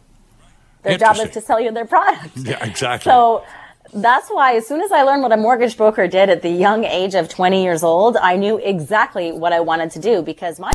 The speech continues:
Speaker 1: parents were one of the first people in their generation to use a mortgage broker and learn about that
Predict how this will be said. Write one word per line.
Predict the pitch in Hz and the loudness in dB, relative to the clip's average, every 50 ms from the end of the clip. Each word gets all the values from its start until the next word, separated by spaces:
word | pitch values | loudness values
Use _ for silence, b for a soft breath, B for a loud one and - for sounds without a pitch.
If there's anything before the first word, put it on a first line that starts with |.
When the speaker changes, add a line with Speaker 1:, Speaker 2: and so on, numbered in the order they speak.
| - - | -8 -10
Speaker 1:
parents | 262 214 160 165 160 - - | -12 -12 -12 -12 -12 -10 -8
were | 185 165 | -6 -4
one | 160 160 160 | -2 -2 -2
of | 160 147 | 0 2
the | 160 156 | 0 0
first | - - 165 160 160 160 - - - - B B B B B B B B B - | 2 2 2 2 2 0 -4 -8 -10 -14 B B B B B B B B B 0
people | 302 330 330 330 269 247 | 2 2 4 4 2 2
in | 254 240 240 247 | 2 2 2 2
their | 254 254 262 277 277 277 277 247 | 0 2 2 2 2 2 2 4
generation | 247 247 233 226 214 226 208 214 208 - 247 220 202 220 | 4 4 4 4 2 0 0 -2 -2 -2 -2 -2 -2 -2
to | 214 - 269 254 | -2 0 0 0
use | 220 214 - 311 269 | 0 2 0 2 2
a | 269 226 | 2 2
mortgage | 208 165 165 156 160 156 147 - | 4 2 2 2 0 -2 -2 0
broker | 180 151 151 - - - - | 0 0 0 0 -2 -2 2
and | 190 214 214 202 180 165 | 4 2 4 4 2 2
learn | 180 220 427 523 508 | 2 2 2 2 2
about | 330 196 151 131 - | 2 4 2 2 2
that | - 127 139 139 143 - - | 0 -2 0 -2 -4 -6 -10